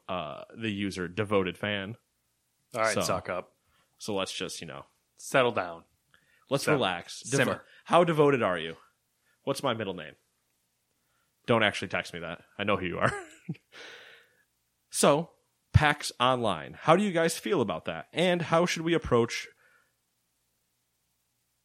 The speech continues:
Speaker 1: I, do they mean twenty-four seven?
Speaker 2: No, they mean twenty-four nine.
Speaker 1: How should we approach twenty-four nine to get the best experience? Beats no pax. Oh, because the online thing is nine days, right?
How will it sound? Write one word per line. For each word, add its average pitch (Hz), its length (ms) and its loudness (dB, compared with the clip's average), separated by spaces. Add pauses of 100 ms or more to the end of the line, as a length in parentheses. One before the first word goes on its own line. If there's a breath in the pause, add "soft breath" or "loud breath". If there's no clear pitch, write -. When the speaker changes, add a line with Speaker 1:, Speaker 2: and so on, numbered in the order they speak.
(580)
Speaker 1:
I, 104 180 2
do 107 200 -2
they 320 120 0
mean 370 180 -2
twenty-four 302 420 -2
seven? 330 340 -4 (260)
Speaker 2:
No, 123 320 2
they 127 80 -4
mean 120 160 -6
twenty-four 101 360 -8
nine. 95 200 -12 (240 loud breath)
Speaker 1:
How 220 180 8
should 254 140 0
we 208 160 0
approach 180 560 4
twenty-four 165 520 2
nine 107 400 0 (460 soft breath)
to 127 100 -2
get 117 340 0
the 120 80 2
best 110 440 -2
experience? 113 680 -6 (640)
Beats - 400 -4
no 95 260 0
pax. - 480 -10 (160 soft breath)
Oh, 113 160 4
because 104 340 -2
the 104 120 0
online 95 300 0
thing 92 140 -4
is 82 100 -12
nine 82 180 -6
days, 76 240 -12
right? 78 200 -10